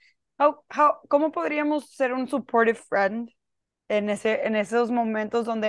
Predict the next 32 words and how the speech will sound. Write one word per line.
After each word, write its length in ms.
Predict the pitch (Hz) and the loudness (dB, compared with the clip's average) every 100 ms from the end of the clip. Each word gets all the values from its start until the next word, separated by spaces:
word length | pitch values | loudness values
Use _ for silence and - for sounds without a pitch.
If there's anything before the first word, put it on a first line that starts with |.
| - | -2
alguien 340 | 202 220 254 | -2 -2 -4
está 240 | 254 - 220 | -6 -2 -2
mostrando 800 | 220 - 208 202 202 208 214 - _ _ _ | -2 -6 -4 -2 -2 -2 -2 -6 _ _ _
una 320 | 226 247 262 | -4 0 2
emoción 840 | 269 240 214 - 220 220 254 302 - _ _ _ | 2 -2 -4 -4 0 2 2 0 -4 _ _ _
que 100 | 226 | -2
tal 220 | 202 240 | 2 6
vez 220 | 254 277 - | 6 4 2
naturalmente 680 | 240 226 220 226 233 247 | 0 2 2 2 0 -2
a 80 | 247 | -2
todos 260 | 226 220 233 | -2 -2 0
nos 240 | 240 - - | -2 -6 -8
incomodaría 640 | 220 202 202 202 202 220 | -8 -4 0 2 4 2
porque 200 | 233 208 | 0 -6
estamos 400 | - 208 208 208 | -2 -2 -2 -6
cultur-, 460 | - 208 214 202 - _ | -8 -4 -2 -4 -6 _
culturalizados 1000 | 254 285 294 262 247 226 208 214 226 - | 2 2 2 0 0 0 4 4 4 0
colectivamente 680 | 214 196 208 208 208 202 214 | -4 -4 -4 -2 -2 0 2
a 100 | 214 | 2
que 200 | 214 208 | 0 0
el 80 | 190 | 0
enojo 360 | 202 226 226 | 2 2 2
nos 160 | 226 220 | -4 -8
incomode, 440 | 214 202 208 208 208 | -8 -4 0 0 0
la 120 | 190 | -2
tristeza 460 | 196 180 208 196 | -6 -8 -8 -8
nos 160 | 208 196 | -10 -10
incomode? 480 | 196 196 202 233 - - - - _ _ _ _ _ | -12 -6 0 0 -2 -12 -20 -20 _ _ _ _ _
Digo, 180 | 208 208 | 2 4
de 80 | 196 | 6
manera 320 | 196 202 208 | 4 2 0
general, 560 | 220 214 196 202 233 | -2 -4 -2 0 -2